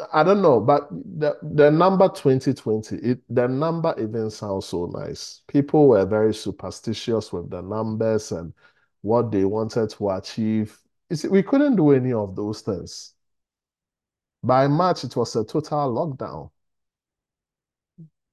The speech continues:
I remember even on, on,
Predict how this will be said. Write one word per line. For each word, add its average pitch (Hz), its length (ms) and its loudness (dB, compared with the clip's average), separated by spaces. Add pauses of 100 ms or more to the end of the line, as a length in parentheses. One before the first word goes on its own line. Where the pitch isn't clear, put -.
(1500)
I 127 160 4
remember 165 580 4
even 170 180 -4
on, 131 320 -4
on, 127 240 -6